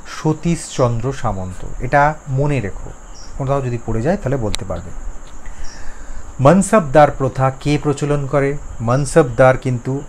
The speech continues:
আকবর প্রচলন করেন। এটা খুবই সহজ প্রশ্ন। সতীদাহ প্রথা কে রদ করেন? এটাও অত্যন্ত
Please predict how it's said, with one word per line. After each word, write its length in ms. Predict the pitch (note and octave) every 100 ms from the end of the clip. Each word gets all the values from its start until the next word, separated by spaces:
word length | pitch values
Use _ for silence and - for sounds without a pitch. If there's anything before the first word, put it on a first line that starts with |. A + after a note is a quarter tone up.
| - -
আকবর 680 | B2+ B2 - A2 B2+ A#2+ A2+ - - -
প্রচলন 460 | A#2 - G#2+ G#2 G2+
করেন। 240 | G2+ G2 G2 - - -
এটা 380 | A2+ B2 A#2 A#2+ - -
খুবই 400 | - F#3 E3 B2+
সহজ 280 | - A2+ G2+ - -
প্রশ্ন। 400 | F#2+ - - - - - - - - - - -
সতীদাহ 480 | F#3 F#3 G3+ G#3 F#3 F#3+ -
প্রথা 300 | C#3 C3+ B2+ B2+ - -
কে 140 | D#3 F3
রদ 180 | F3 E3+ -
করেন? 220 | E3 E3 E3 -
এটাও 260 | G2+ G#2+ B2 D3
অত্যন্ত 320 | - D3